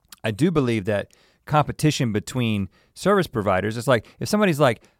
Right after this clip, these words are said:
"Oh, if, if, if Comcast comes along and says, 'I'm going to, uh, throttle YouTube or Netflix,'" well, people are probably gonna go to A T and T <laughs> or Verizon because, well, they're not throttling those things that so many people are using. So cons-, so the argument is,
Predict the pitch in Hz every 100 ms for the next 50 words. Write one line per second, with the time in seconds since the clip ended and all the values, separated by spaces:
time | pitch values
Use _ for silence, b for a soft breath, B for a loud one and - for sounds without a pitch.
0 | _ 139 147 - 120 - 127 120 - -
1 | 117 - 175 175 156 131 143 117 120 117
2 | 107 110 - 123 147 147 127 135 123 107
3 | - 113 104 95 - _ _ _ 101 98
4 | - - 127 127 123 104 95 107 113 -
5 | 104 95 101 120 - 101 92 - 110 101
6 | _ - 147 127 104 120 107 104 98 95
7 | - _ _ _ _ 101 113 107 - 107
8 | 92 - 107 107 101 90 - 139 98 85
9 | - - 101 92 107 107 123 113 104 98
10 | - 104 113 107 98 - b b b b
11 | b 104 107 98 98 123 151 131 117 101
12 | 98 92 87 87 - 95 95 98 120 104
13 | 101 95 87 104 98 87 110 98 104 -
14 | - 107 123 113 160 185 147 120 107